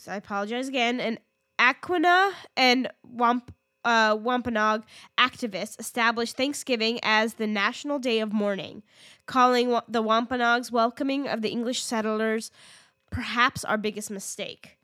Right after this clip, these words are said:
Um, on this National Day of Mourning, Native Americans gather in Plymouth, Massachusetts for a day of remembrance.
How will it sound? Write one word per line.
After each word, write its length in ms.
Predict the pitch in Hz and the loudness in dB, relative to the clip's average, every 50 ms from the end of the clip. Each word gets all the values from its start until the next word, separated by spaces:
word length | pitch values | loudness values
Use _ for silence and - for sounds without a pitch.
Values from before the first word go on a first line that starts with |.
| _ _ _ _ _ _ _ - | _ _ _ _ _ _ _ -4
Um, 260 | - 214 214 208 220 - - | -2 0 0 0 -2 0 2
on 220 | 226 254 277 285 | 4 4 4 4
this 180 | 294 285 - - | 2 0 -2 -4
National 380 | 220 190 202 - 226 214 208 208 | -4 -4 -4 -4 -4 -4 -4 -4
Day 160 | 214 208 202 | -4 -4 -4
of 100 | 190 190 | -4 -4
Mourning, 480 | 208 190 180 175 175 180 240 311 302 - - | -4 -6 -4 -4 -4 -4 -6 -6 -8 -4 0
Native 280 | 226 233 226 233 240 | 2 2 2 2 2
Americans 500 | 233 233 202 190 214 - 240 233 254 240 226 | 0 0 0 0 -2 -2 -2 -4 -4 -2 -2
gather 320 | 226 196 196 208 226 233 | 0 0 0 0 0 -2
in 100 | 262 262 | -2 -4
Plymouth, 340 | - - 233 214 226 240 - | -4 -6 -4 -4 -4 -6 -6
Massachusetts 800 | 247 247 254 - 285 - - 247 226 - - 202 214 - - | -8 -8 -8 -10 -12 -10 -8 -8 -8 -8 -8 -8 -10 -10 -14
for 300 | - - 254 220 214 214 | -14 -8 -4 -2 0 0
a 240 | - - 175 190 202 | 0 -2 -4 -6 -6
day 220 | 196 202 196 202 220 | -4 -4 -2 -2 -4
of 80 | 220 240 | -4 -6
remembrance. 760 | 254 247 214 196 185 196 196 202 233 302 330 - - - | -6 -6 -6 -6 -6 -6 -6 -4 -4 -4 -6 -6 -10 -12